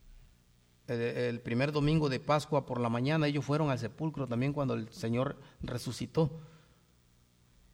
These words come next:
Y juntos ministraron a los samaritanos que creyeron en Jesucristo.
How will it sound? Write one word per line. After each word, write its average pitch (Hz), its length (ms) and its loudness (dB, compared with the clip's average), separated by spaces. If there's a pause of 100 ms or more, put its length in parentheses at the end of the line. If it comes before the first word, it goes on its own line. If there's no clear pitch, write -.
(180)
Y 131 100 -2
juntos 175 400 4
ministraron 156 760 4 (460)
a 117 80 -2
los 117 140 -2
samaritanos 117 640 2
que 123 100 -6
creyeron 131 420 0
en 123 120 0
Jesucristo. 143 680 -4